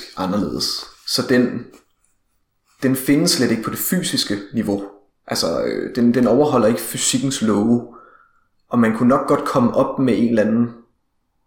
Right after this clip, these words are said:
teori om, hvordan at sjælen påvirkede kroppen og vores bevægelser og hang sammen med det. Men så vil vi få den her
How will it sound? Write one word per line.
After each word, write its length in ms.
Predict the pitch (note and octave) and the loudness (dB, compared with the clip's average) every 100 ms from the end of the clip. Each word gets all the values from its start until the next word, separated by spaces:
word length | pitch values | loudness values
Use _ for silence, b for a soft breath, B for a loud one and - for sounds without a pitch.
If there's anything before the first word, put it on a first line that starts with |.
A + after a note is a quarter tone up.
| _ - | _ -4
teori 460 | C#3 B2 D3 D3+ | 0 2 2 4
om, 200 | A#2 - | 2 0
hvordan 520 | - - A2 A#2 A#2+ B B B _ - | -2 2 4 4 2 B B B _ -4
at 80 | |
sjælen 440 | - C3+ A2 A2+ A2 | 0 2 2 0 0
påvirkede 680 | A#2 A2+ A2 G#2+ G#2 A2 - - _ _ _ _ _ _ | 0 2 2 2 0 -2 -6 -14 _ _ _ _ _ _
kroppen 400 | - B2+ A#2+ A#2 | -4 0 2 2
og 80 | G#2 | 2
vores 160 | F#2 - | -2 -4
bevægelser 600 | A2+ A2+ G2+ A#2+ A#2+ G#2+ | -2 0 2 0 0 0
og 160 | G2+ | -2
hang 220 | G2+ G#2 G#2+ | -4 -4 -2
sammen 340 | C3 C3+ B2+ | -2 0 0
med 120 | G2+ | 0
det. 140 | G2+ B B B | -2 B B B
Men 80 | A#2 | -6
så 160 | B2 C3 | -4 2
vil 180 | D3 F#3+ | 2 2
vi 40 | |
få 280 | F#3 C#3+ A#2 | 0 0 2
den 120 | B2+ | 0
her 220 | A#2+ B2 | 0 -2